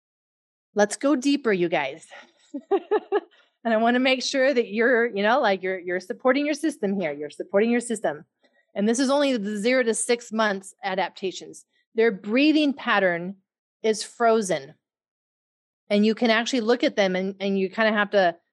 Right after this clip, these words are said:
look really closely, like, are they breathing? Because their chest barely moves. Their diaphragm barely moves, which results in a lot of digestive issues because you need that diaphragm going into your abdomen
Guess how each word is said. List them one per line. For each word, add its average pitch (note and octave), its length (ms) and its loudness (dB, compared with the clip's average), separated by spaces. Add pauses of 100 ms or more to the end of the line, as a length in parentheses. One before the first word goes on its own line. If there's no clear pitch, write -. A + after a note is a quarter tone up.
(280)
look A#3 300 0
really A3+ 260 2
closely, C4+ 400 0
like, F3+ 240 -2 (140)
are F#3 180 -2
they D#4 160 4
breathing? G#3+ 560 -2 (380)
Because A3+ 400 0
their A3 160 2
chest A3 640 -6
barely A3+ 420 2
moves. G3+ 640 -2 (440)
Their A3+ 160 4
diaphragm G#3 1080 0
barely A3+ 380 2
moves, G#3 400 0
which F3+ 260 -6 (420)
results G#3 640 2
in A3 80 2
a G#3+ 60 4
lot F3+ 200 2
of G#3 100 2
digestive A3 580 0
issues D#3+ 320 -8
because F#3 420 -4
you G3 120 -2
need G#3 420 2
that G#3+ 180 0
diaphragm F3+ 580 -4
going G3 300 0
into A#3 160 -2
your G#3 160 -2
abdomen G#3 640 0